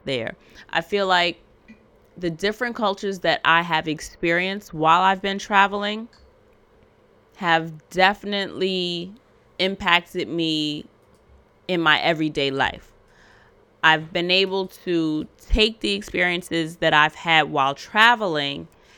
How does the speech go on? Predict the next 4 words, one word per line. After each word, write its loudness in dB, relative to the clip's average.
and 2
enhance 2
my 2
basic -4